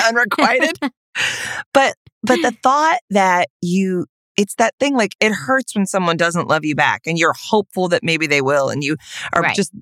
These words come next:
Speaker 1: dying for their attention. But the idea that you would take the turn into, "No, you're wrong and you're not seeing how amazing this connection is."
Speaker 2: Mm-hmm.
Speaker 1: There was one guy that I met at a,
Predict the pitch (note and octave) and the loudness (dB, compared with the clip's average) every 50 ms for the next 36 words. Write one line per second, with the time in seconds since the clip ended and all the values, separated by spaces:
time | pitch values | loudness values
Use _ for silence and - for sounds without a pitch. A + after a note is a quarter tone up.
0 | - - G3 E3 F#3+ E3+ F3 F#3 F#3 F3+ E3 - - F3 E3 D#3 D3+ D3 C#3 - | -4 -2 0 2 2 2 2 2 0 -2 -2 -2 -2 0 2 2 2 0 -2 -2
1 | - D#3+ D#3 D#3 - C#3+ B2 A#2+ - - - - - - - A#3+ - D4 C#4+ C#4+ | -2 -2 -2 -2 -2 -2 -2 -4 -4 -8 -20 -18 -8 -4 -4 -2 -2 0 0 0
2 | C4 B3+ C4 A#3+ G3+ - - C4+ D4 D4+ C#4+ A#3+ F#3+ E3+ E3 E3+ - A3+ G3+ G#3+ | 0 0 -2 -4 -6 -4 -2 -2 0 0 2 2 0 0 -2 -4 -4 0 0 0
3 | A3+ A3+ A3+ A3+ - - - F#3+ F#3+ F3+ F3 F#3 _ _ _ _ - - - - | 0 -2 -6 -8 -8 -4 0 0 0 0 0 -4 _ _ _ _ -6 -4 -4 -4
4 | B2+ _ - A#3+ A3 - - - G#3+ G#3+ G#3 F#3+ F3+ E3 - E3 E3+ F3 F3 - | -4 _ -4 -4 -4 -4 -4 -2 0 2 2 2 0 0 0 -2 -2 -2 -2 -4
5 | - D#3+ C#3+ C3+ C#3 C#3+ - - - D3 D#3+ D3+ D3 D3 C#3+ D3 D#3+ E3 F3+ F3+ | -2 0 0 2 0 -2 -4 -4 0 2 2 2 2 0 0 0 0 2 2 2
6 | F3+ F#3 F#3+ F#3+ G3 G#3 _ _ _ - C#3+ C#3+ C#3+ D#3+ E3 E3+ F3+ E3+ D#3+ D#3 | 2 2 2 0 -2 -4 _ _ _ -14 -10 -4 0 2 4 4 4 2 2 0
7 | D3 C3 C#3 D3 D3 D3 D3+ D3+ C3 - - - - - - - G3+ G3 F#3+ F3+ | 0 0 -2 0 -2 0 2 0 0 0 -4 -8 -6 -6 -4 -2 0 0 2 2
8 | E3+ D#3+ D3+ C#3+ D#3 D3+ C#3 C#3+ D3 C#3+ D3+ D#3 D3+ D3+ D3+ - C#3+ C3+ C3+ - | 0 0 -2 0 0 2 2 0 0 -2 -2 -2 -2 -2 -4 -4 -2 -2 -2 -4
9 | - - C#3+ B2+ B2+ C3 - - - G3+ - - - - - _ - - - - | -6 -4 -2 -2 -2 -4 -4 -6 -6 -6 -8 -10 -12 -14 -14 _ -20 -20 -20 -20
10 | - _ - _ _ _ - F3 E3 D3+ D#3+ D#3 E3+ G#3 A#3 _ _ _ _ _ | -20 _ -20 _ _ _ -4 -4 -4 -4 -4 -8 -10 -10 -12 _ _ _ _ _
11 | - - B3 A#3 G#3+ G3 G3 G3+ A3 B3 C4 C4 B3+ A#3 G#3+ G#3 F3+ F#3+ F3+ E3+ | 0 2 2 2 2 0 0 2 2 2 2 2 2 2 2 0 0 0 0 0
12 | F3 F3 F3 E3 E3 - - F3 E3+ D#3+ D#3+ D#3 D3 C#3+ | 0 0 0 0 0 0 0 0 0 2 2 2 0 0